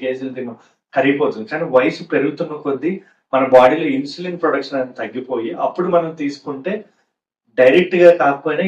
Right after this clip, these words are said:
ఇండైరెక్ట్ గా వయసు పెరుగుతున్న కొద్దీ ఇన్సులిన్ ప్రొడక్షన్ అనేది తగ్గిపోతుంది అన్నమాట. అప్పుడు నలభై లేదా ముప్పై దాటాక మనం తింటూ ఉన్నామంటే బరువు పెరగడం గానీ లేదా క్యాలరీస్ పెరగడం గానీ ఇలాంటివన్నీ జరిగి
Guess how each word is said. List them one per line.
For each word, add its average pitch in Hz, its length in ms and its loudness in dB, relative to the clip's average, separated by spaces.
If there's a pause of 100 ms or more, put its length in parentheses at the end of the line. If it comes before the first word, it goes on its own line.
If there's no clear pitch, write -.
(120)
ఇండైరెక్ట్ 160 540 4
గా 156 140 4
వయసు 139 340 4
పెరుగుతున్న 151 440 -2
కొద్దీ 156 220 0
ఇన్సులిన్ 180 360 -6
ప్రొడక్షన్ 139 360 -2
అనేది 127 240 -2
తగ్గిపోతుంది 120 540 -6
అన్నమాట. 92 280 -18 (540)
అప్పుడు 170 220 2 (200)
నలభై 135 320 4 (320)
లేదా 123 160 0 (100)
ముప్పై 127 260 2 (200)
దాటాక 123 500 0 (100)
మనం 139 160 -8 (100)
తింటూ 120 240 -6 (100)
ఉన్నామంటే 113 480 -8 (560)
బరువు 135 320 4
పెరగడం 117 360 0 (120)
గానీ 104 260 -6 (480)
లేదా 120 240 0 (300)
క్యాలరీస్ 135 520 0
పెరగడం 113 340 -2 (120)
గానీ 101 240 -10 (120)
ఇలాంటివన్నీ 131 600 -2 (140)
జరిగి 113 360 -6